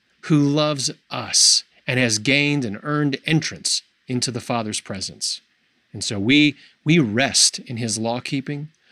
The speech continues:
we rest in his sacrifice for our sins, and we try to follow his example. So let's reread the passage from Psalm fifteen. I'm gonna begin back in verse one. "O Lord, who shall sojourn in your tent?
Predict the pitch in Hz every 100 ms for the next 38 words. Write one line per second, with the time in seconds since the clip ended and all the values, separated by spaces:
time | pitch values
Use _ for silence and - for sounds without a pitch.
0 | _ - 127 151 151 123 131 104 - -
1 | 113 120 - 143 135 147 - 135 139 -
2 | - 123 127 - 135 139 139 - _ _
3 | - 123 104 - 123 120 117 - - 117
4 | 117 101 110 107 95 78 78 62 _ _
5 | _ _ _ _ _ _ _ _ - -
6 | 127 127 156 170 147 147 131 120 104 -
7 | 95 - - 101 - 120 110 113 - 113
8 | 87 87 139 143 131 120 139 135 120 117
9 | 117 107 104 - 80 80 _ _ _ _
10 | _ - 170 147 139 147 139 _ _ -
11 | 208 185 175 147 - 156 123 120 123 120
12 | 107 98 - 104 147 -